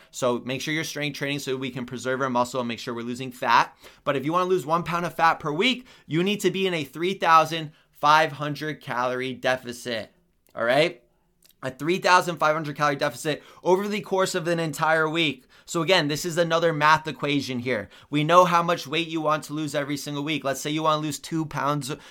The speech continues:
Well, we're, we're using one pound a week, right? You wanna lose one pound a week. So that means you need to be in a three thousand five hundred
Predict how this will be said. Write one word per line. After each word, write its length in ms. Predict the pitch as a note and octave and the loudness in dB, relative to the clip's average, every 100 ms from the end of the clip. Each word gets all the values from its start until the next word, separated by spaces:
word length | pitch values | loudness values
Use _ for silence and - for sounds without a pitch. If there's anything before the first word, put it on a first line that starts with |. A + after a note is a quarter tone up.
| - | 0
Well, 220 | D#3 E3+ | 4 4
we're, 320 | D#3 D#3+ D#3+ E3 | 2 -2 -2 0
we're 160 | E3 | 0
using 260 | E3+ D3+ D#3+ | 0 -2 0
one 180 | C#3+ C#3 | 0 0
pound 200 | C3+ B2+ | -2 -2
a 20 | |
week, 180 | A2+ - | -4 0
right? 240 | B2+ C3+ - - | 0 0 -8 -12
You 80 | - | -2
wanna 140 | D#3+ F3+ | 2 4
lose 280 | F#3 D#3+ | 4 4
one 240 | C#3 D#3+ E3 | 2 2 2
pound 240 | D#3+ D#3+ | -2 -2
a 60 | D#3 | -4
week. 340 | C#3 A#2 - _ _ _ _ | -4 -6 -8 _ _ _ _
So 220 | - D#3 C#3+ | -2 0 2
that 180 | D3 D#3+ | 2 2
means 220 | E3+ E3 | -4 -6
you 100 | D#3+ | -8
need 160 | D3+ | -8
to 80 | D3+ | -6
be 80 | D3 | -6
in 60 | C#3+ | -6
a 60 | |
three 240 | C#3 D3 D3+ | -6 -8 -2
thousand 360 | D3+ D3 C#3+ | 0 0 -2
five 180 | C3+ C3+ | -2 -2
hundred 460 | C#3 B2 D3 C#3+ | -4 -6 -6 -8